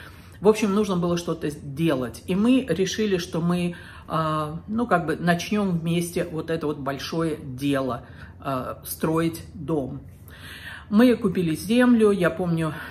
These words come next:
мы, м, как бы вме-, совместно положили депозит на эту землю. Ну и потом мы уже,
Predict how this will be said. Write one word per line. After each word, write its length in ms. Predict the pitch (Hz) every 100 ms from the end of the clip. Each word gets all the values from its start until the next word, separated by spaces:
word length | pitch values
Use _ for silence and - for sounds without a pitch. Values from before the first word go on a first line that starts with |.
| -
мы, 340 | 175 165 156 151
м, 400 | - 147 147 -
как 220 | - 135
бы 140 | 143 135
вме-, 240 | 156 170
совместно 840 | - - - 185 180 160 - 147
положили 480 | 139 143 139 156 120
депозит 580 | 139 - 143 143 262 254
на 160 | 214
эту 220 | 208 214 196
землю. 440 | 196 190 185 180 -
Ну 140 | 262
и 100 | 262
потом 320 | 165 - 202
мы 160 | 180 175
уже, 280 | 165 156